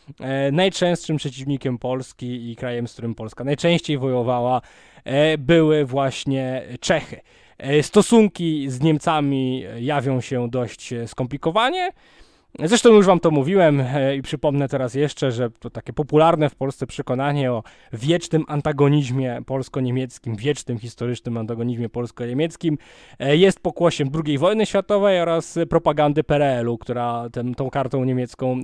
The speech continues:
bardzo, mm, e, tutaj konsekwentnie grała, e, próbując przekonywać społeczeństwo do swoich racji. Natomiast, e, w rzeczywistości historycznej, mm, to jest dużo bardziej skomplikowane.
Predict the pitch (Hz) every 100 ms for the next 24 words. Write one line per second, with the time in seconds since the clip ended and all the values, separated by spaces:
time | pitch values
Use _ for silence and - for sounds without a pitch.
0 | 120 123 120 113 123 120 120 117 117 113
1 | 117 117 117 117 113 127 123 117 135 143
2 | - 135 143 135 147 123 104 - - -
3 | - - 127 120 147 143 131 127 139 143
4 | 131 127 - 135 127 131 117 117 123 131
5 | 123 127 110 - - _ _ - 131 143
6 | 175 170 - 156 165 160 156 143 156 180
7 | - 190 - 151 160 - 147 180 - 170
8 | 160 165 156 127 131 131 165 151 143 143
9 | 135 139 127 120 127 113 - 120 196 208
10 | 180